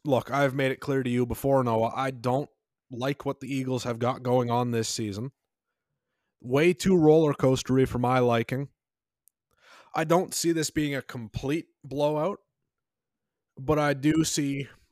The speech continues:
thirty-two to fourteen for Miami. Because, like you mentioned, you know, Slay is not gonna be there.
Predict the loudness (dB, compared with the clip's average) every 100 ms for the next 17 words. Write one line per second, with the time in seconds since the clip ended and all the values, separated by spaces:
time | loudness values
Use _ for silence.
0 | _ _ _ -6 -4 -4 -4 -4 -4 -6
1 | -4 -4 -6 -6 -4 -4 -6 -4 -2 0
2 | 0 0 -2 -8 _ _ _ _ _ _
3 | _ _ _ _ _ _ _ _ _ -12
4 | -2 2 4 4 4 2 -2 -4 _ _
5 | _ _ _ _ _ _ _ _ _ _
6 | _ _ _ _ -2 0 2 0 -2 -4
7 | -4 -4 -4 -2 0 0 2 0 -2 -2
8 | -4 -2 -4 0 2 2 -2